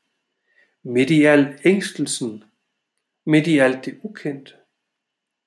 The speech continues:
Midt på vores vej og vores rejse gennem livet. Og det er her,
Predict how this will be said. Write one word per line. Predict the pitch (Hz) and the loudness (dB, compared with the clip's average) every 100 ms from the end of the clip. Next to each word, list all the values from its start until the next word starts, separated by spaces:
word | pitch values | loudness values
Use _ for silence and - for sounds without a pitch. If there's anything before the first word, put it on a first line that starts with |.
| _ _ _ _ _ _ _ | _ _ _ _ _ _ _
Midt | 143 151 180 - - | 2 2 2 -4 -2
på | 131 | -2
vores | 120 117 110 135 | 0 -2 -4 -4
vej | 131 156 175 147 | 0 0 -2 -6
og | 123 | -6
vores | 117 117 - | -6 -6 -8
rejse | 123 147 165 - | -4 -2 -2 -4
gennem | 139 123 117 | -4 -4 -6
livet. | 170 165 123 _ _ _ _ _ _ _ _ _ _ _ _ _ _ _ _ _ _ _ _ _ _ _ _ _ - | -8 -12 -18 _ _ _ _ _ _ _ _ _ _ _ _ _ _ _ _ _ _ _ _ _ _ _ _ _ -10
Og | - | -6
det | 120 | -6
er | 107 | -4
her, | 175 202 127 | 2 2 2